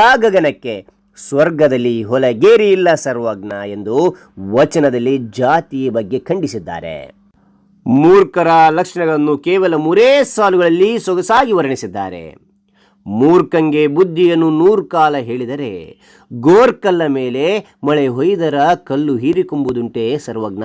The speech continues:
ಎಂದಿದ್ದಾರೆ. ಅನುಭವವಿಲ್ಲದೆ ಒಣ ಪಾಂಡಿತ್ಯದಿಂದ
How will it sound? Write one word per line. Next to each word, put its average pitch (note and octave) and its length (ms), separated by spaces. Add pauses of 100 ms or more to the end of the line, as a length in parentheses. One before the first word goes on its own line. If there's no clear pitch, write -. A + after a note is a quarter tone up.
ಎಂದಿದ್ದಾರೆ. D#2+ 720 (840)
ಅನುಭವವಿಲ್ಲದೆ C#3+ 1120 (280)
ಒಣ D#3+ 300
ಪಾಂಡಿತ್ಯದಿಂದ C#3+ 840